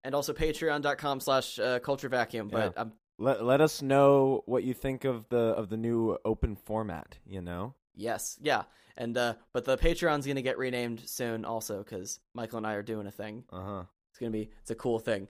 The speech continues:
Speaker 2: It's a
Speaker 1: But that's,
Speaker 2: cool thing.
Speaker 1: that's it for this.
Speaker 2: Big news,
Speaker 1: That's
Speaker 2: big
Speaker 1: it.
Speaker 2: plans coming up, yo.
Speaker 1: Yeah, after the summer because, uh, we're bumping up against the time where I will not be available. So
Speaker 2: Exactly.
Speaker 1: we'll just, big things launch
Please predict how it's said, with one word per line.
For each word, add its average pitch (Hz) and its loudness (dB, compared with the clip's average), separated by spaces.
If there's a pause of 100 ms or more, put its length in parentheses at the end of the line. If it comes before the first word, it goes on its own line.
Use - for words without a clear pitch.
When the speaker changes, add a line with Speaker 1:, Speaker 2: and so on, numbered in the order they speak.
Speaker 2:
It's 104 -8
a - -2
Speaker 1:
But 123 -4
that's, 151 8
Speaker 2:
cool 120 6
thing. - -14
Speaker 1:
that's 113 4
it 180 2
for 165 -2
this. 165 2
Speaker 2:
Big 151 8
news, 135 4
Speaker 1:
That's - 2
Speaker 2:
big 151 8
Speaker 1:
it. - -6
Speaker 2:
plans 127 0
coming 120 -6 (100)
up, 107 0
yo. 87 0 (720)
Speaker 1:
Yeah, 107 -6
after 131 0
the 117 -6
summer 85 -8
because, - -10
uh, 67 -10 (560)
we're 135 0
bumping 147 2
up 123 -2
against 113 -6
the 92 -12
time 107 -6
where 107 -6
I 104 -4
will 110 -6
not 101 -6
be 117 -4
available. 73 -8
So - -10
Speaker 2:
Exactly. 82 -10
Speaker 1:
we'll 120 -2
just, 120 -6 (440)
big 156 6
things 151 -2
launch 131 -2